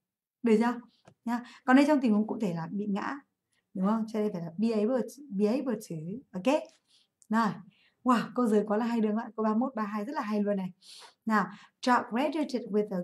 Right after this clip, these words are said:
good degree. However, he joined the ranks of the unemployed.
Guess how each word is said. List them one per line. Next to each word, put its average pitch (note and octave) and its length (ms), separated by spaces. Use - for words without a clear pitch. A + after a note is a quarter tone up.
good G#3+ 160
degree. A#3 500
However, A3+ 440
he A3+ 80
joined A#3+ 320
the G#3 80
ranks G3 340
of E3 60
the G3+ 60
unemployed. F#3+ 680